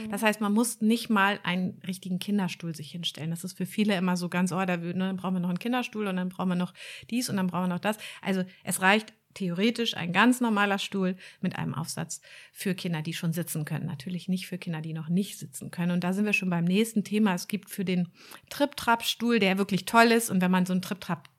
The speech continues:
Speaker 2: haben kann und Platz dafür hat, ist das auch super. Ähm, und für diesen Trip-Trap, Trip-Trap-Stuhl <laughs> gibt es einen Liegeaufsatz, in dem man die Kinder dann schon da irgendwie drauflegen kann. Das ist auch nicht unbedingt notwendig. Natürlich ist es schön,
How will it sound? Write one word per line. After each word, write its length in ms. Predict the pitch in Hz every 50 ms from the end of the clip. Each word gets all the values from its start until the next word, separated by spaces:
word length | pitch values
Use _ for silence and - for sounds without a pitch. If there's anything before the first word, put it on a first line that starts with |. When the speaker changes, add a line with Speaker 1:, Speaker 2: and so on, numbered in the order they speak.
| _ _
Speaker 2:
haben 420 | - - 208 208 208 208 202 196 -
kann 340 | - 190 190 185 165 - - - _
und 240 | - 190 185 185 185
Platz 260 | - - 196 190 - -
dafür 260 | 180 175 - - 180
hat, 120 | 175 -
ist 160 | 175 - -
das 120 | 170 170 -
auch 140 | - 156 -
super. 360 | - - 190 - - 208 214 220 - - - - - - - - - _ _ -
Ähm, 280 | - 190 185 190 180 - -
und 120 | 180 180 -
für 100 | - 190
diesen 200 | 202 202 196 185
Trip-Trap, 560 | - - 254 247 - - 196 208 - - - - - -
Trip-Trap-Stuhl 1400 | - - 277 277 - - - _ - - - 202 202 - - - - - - - 190 180 180 185 202 269 320 - - - -
<laughs> 220 | 220 196 - - -
gibt 260 | - 277 285 - -
es 120 | 190 214 208
einen 380 | 208 - 196 202 202 208 214 - - - - - - - - - - - -
Liegeaufsatz, 1080 | 190 202 247 285 302 254 214 - 123 175 175 - - - 156 139 135 - - - - - _ _ _ _ _ _ _ _ _ _ _ _ -
in 100 | - 190
dem 120 | 190 190 202
man 120 | 190 185 190
die 80 | 185
Kinder 280 | 175 - 214 202 190 190
dann 160 | 190 185 185
schon 220 | - - 185 185
da 140 | 180 175 180 -
irgendwie 280 | 185 180 185 175 175
drauflegen 680 | 165 - - 165 185 185 - 170 170 175 180 170 175 160
kann. 260 | - - 160 156 170 - - - - - - - - - - - - - - - - _ _ -
Das 280 | - 202 220 220 220 -
ist 260 | - - 185 - - -
auch 260 | 175 180 180 180 -
nicht 220 | 196 175 170 -
unbedingt 400 | - 175 180 175 170 180 175 170
notwendig. 500 | 175 180 170 165 - 175 165 160 165 160 156
Natürlich 420 | 196 185 - - 247 240 233 220
ist 160 | 208 - -
es 100 | - -
schön, 460 | - - - 311 311 320 320 320 330